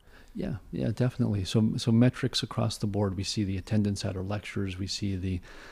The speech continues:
uh, the classes that we do both here in New York and around the world.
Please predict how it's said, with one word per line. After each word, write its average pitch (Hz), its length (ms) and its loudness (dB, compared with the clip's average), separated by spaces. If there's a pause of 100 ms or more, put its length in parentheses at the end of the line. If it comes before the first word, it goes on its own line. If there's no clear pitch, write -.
(260)
uh, 101 80 -2
the 101 100 -2
classes 104 460 2
that 107 140 2
we 104 80 2
do 101 160 2
both 95 180 -2
here 101 220 -2
in 92 80 -2
New 95 100 0
York 104 360 2
and 101 60 2
around 98 280 0
the 92 80 0
world. 101 540 0